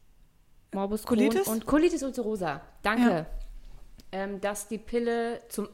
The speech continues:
Speaker 1: einen, äh, das Risiko an einer dieser beiden chronischen Darmerkrankungen zu erkranken erhöht und dass sie die wohl auch schlimmer macht, wenn man sie schon hat.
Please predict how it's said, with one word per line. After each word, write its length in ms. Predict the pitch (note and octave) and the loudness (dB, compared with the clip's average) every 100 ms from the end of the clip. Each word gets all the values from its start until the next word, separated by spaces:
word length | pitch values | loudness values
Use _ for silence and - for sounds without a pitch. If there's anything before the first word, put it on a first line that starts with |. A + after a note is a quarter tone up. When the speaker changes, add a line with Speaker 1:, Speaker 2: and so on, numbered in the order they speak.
| - | 0
Speaker 1:
einen, 580 | F3+ A#3 C4 C4+ C#4+ C#4+ - _ - - - - | 2 2 2 2 0 -4 -14 _ -10 -10 -8 0
äh, 200 | G3+ G3 | 2 2
das 200 | G3 G#3 | 0 0
Risiko 400 | A#3+ B3+ B3 A3+ | 2 2 2 2
an 200 | G3+ G#3 | 2 0
einer 280 | G3 G#3 | 0 0
dieser 220 | G#3 G3+ F#3+ | 2 2 2
beiden 400 | F3 F3+ F#3 F#3 | 2 2 0 -4
chronischen 640 | G3 G3+ F#3 F#3+ F#3 F3+ - | -2 -2 -4 -4 -4 -6 -4
Darmerkrankungen 1040 | F3 F3 F3+ - F3+ F3 E3+ E3 E3 E3+ - - - | -2 0 -2 -4 -6 -4 -6 -6 -6 -10 -12 -20 -18
zu 220 | - E3+ | -8 -6
erkranken 520 | - D3+ - D#3+ F#3 A#3+ | -4 -6 -6 -8 -6 -8
erhöht 540 | - G3 A3 C#4+ A#3+ | -6 0 2 2 0
und 220 | - A3+ A3 | -4 -2 0
dass 140 | G#3+ | -2
sie 80 | G#3 | -2
die 160 | G3+ F#3+ | -2 -2
wohl 120 | G3 | -2
auch 140 | F3+ | -4
schlimmer 300 | - G#3 G#3+ | -4 -2 0
macht, 280 | G3 G3 - | 0 -2 -2
wenn 100 | F3 | -2
man 140 | F3+ F3+ | -2 -2
sie 120 | F3 | -4
schon 220 | - D#3 | -8 -6
hat. 220 | E3+ - | -6 -8